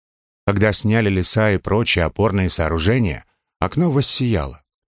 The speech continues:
Четырехугольник в шестьдесят квадратных метров, составленный из двух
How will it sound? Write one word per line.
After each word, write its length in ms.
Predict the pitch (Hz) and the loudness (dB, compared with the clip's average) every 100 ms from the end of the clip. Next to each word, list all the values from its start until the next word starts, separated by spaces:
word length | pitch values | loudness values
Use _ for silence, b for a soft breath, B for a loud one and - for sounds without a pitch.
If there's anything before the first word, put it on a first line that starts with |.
| _ | _
Четырехугольник 840 | - 127 127 123 127 113 160 147 - | -2 0 0 0 -2 0 0 0 -2
в 40 | |
шестьдесят 600 | - 104 104 - 113 127 | -2 0 0 0 0 -2
квадратных 640 | - 113 95 107 107 101 | -2 -2 -2 -2 -2 -2
метров, 380 | 107 107 - - | 0 0 -2 -6
составленный 600 | 90 - 107 101 101 104 | -6 -4 -2 0 0 0
из 280 | 104 120 90 | 0 0 0
двух 380 | 82 92 165 | 0 0 0